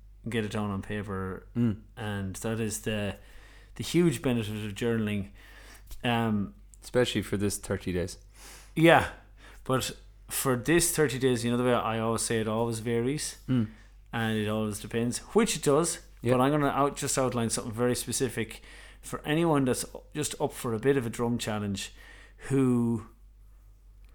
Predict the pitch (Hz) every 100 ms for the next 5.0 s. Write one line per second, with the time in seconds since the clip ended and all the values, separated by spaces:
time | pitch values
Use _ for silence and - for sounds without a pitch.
0 | - - - - - - - - - -
1 | 139 151 160 131 139 135 131 120 123 117
2 | 104 107 120 120 113 104 123 123 113 117
3 | 110 107 101 98 120 - 120 110 110 113
4 | 110 107 110 107 104 95 98 104 95 -